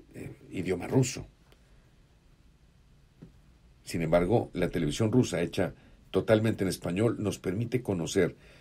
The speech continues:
Sputnik, que también es un medio serio, igualmente nos permite conocer qué está pasando en esta zona, tener dos versiones. Bueno, pues esos dos medios han sido cancelados completamente por la Unión Europea.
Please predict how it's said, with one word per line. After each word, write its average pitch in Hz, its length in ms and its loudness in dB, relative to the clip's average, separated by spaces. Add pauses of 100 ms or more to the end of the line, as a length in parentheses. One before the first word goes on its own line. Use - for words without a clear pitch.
(100)
Sputnik, 139 640 4
que 98 120 -4
también 101 240 0
es - 120 -2
un 92 100 -2
medio 95 300 2
serio, 95 460 0 (760)
igualmente 98 560 2
nos 85 120 -4
permite 90 360 -2
conocer 80 320 -2
qué - 60 -10
está - 180 -4
pasando 85 340 -4
en 85 60 -4
esta 80 200 -6
zona, 80 300 -6 (320)
tener 98 240 0
dos 98 200 2
versiones. 85 540 0 (460)
Bueno, 147 220 8
pues 117 200 4
esos 147 280 6
dos 123 200 6
medios 113 500 2 (240)
han 101 160 0
sido 123 320 6
cancelados 107 840 4
completamente 95 720 0
por 85 200 -2
la 82 80 -2
Unión 85 260 -4
Europea. - 520 -6